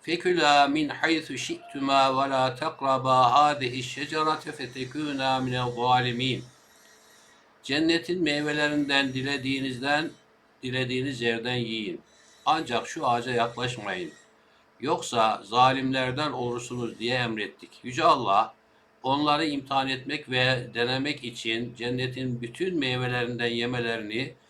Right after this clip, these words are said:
mubah kılıp sadece bir ağaca yaklaşmamalarını emretti. Ağacı onlara gösterdi ve ondan yemelerini yasakladı. O zaman şeytan onları kıskandı ve onlara vesvese verip aldatmaya ve tuzak kurmaya çalıştı.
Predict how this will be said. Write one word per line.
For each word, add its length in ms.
mubah 380
kılıp 340
sadece 540
bir 180
ağaca 440
yaklaşmamalarını 1080
emretti. 640
Ağacı 400
onlara 300
gösterdi 680
ve 40
ondan 600
yemelerini 920
yasakladı. 760
O 100
zaman 480
şeytan 420
onları 420
kıskandı 520
ve 80
onlara 460
vesvese 460
verip 340
aldatmaya 720
ve 140
tuzak 380
kurmaya 380
çalıştı. 560